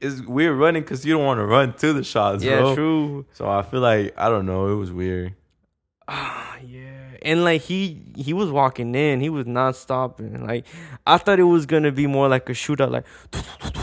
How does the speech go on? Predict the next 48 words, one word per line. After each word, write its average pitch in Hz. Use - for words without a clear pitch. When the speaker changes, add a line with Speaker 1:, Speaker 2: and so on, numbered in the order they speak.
Speaker 2:
and 135
then 131
just 123
run 135
back. 147
But 127
he 147
Speaker 1:
Nah, 156
Speaker 2:
shined, 165
Speaker 1:
he 233
was, 160
Speaker 2:
came 143
Speaker 1:
like, 110
Speaker 2:
in. 123
Speaker 1:
calm, 120
bro. 117
He 156
was 135
like, 139
Speaker 2:
Yeah. 131
Speaker 1:
boom, 120
one 113
shot, 95
boom, 113
two 110
shots, 101
boom, 98
boom. 104
Speaker 2:
Yeah. 123
Speaker 1:
He 151
was 143
just 117
like, 95
I'm, 143
I'm 156
pretty 214
sure 185
he 175
was 143
countering 120
all 113
the 107
shots, 104
bro, 98
'cause 98
he 127
was, 110
like, 98